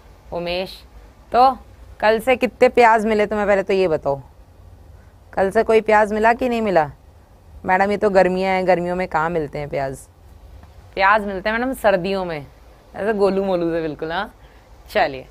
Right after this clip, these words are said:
कल एक बच्चा मुझे Instagram पे, कौन, बुद्धेश था,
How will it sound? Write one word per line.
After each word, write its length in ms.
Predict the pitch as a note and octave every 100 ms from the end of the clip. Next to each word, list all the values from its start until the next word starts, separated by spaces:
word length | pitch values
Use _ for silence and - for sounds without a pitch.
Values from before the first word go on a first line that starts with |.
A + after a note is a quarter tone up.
| - - - - - -
कल 200 | G#3 A3+
एक 160 | A#3+ G#3
बच्चा 300 | A3 C4 C4
मुझे 300 | B3 C4 A#3
Instagram 420 | - A#3 A3+ G#3
पे, 100 | A3
कौन, 220 | B3 A#3
बुद्धेश 460 | F#3+ E3 G3 A3 -
था, 280 | E3+ C3